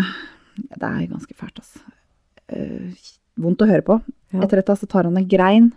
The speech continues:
Speaker 1: mot halsen hennes og presser ned, før han stikker fra åstedet i panikk.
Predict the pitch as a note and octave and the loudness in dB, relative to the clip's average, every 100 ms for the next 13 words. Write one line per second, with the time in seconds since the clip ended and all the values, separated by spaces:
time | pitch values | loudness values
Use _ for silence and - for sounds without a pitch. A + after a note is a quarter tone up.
0 | - F#3+ G3 - D#3 - F3 E3+ G#3+ - | 0 0 0 0 -2 0 0 2 0 -2
1 | - - - G3+ - - F3+ F3 F#3 A#3 | -10 -2 -2 -2 -6 -6 -2 2 2 2
2 | - A3 _ _ _ _ - G3 F#3+ F#3+ | -2 -20 _ _ _ _ 0 2 2 2
3 | - - F3 F3+ F3 D#3 - D#3 - E3 | -2 0 0 0 0 -4 -2 -2 0 0
4 | F3+ G3 - _ - | 2 2 0 _ -20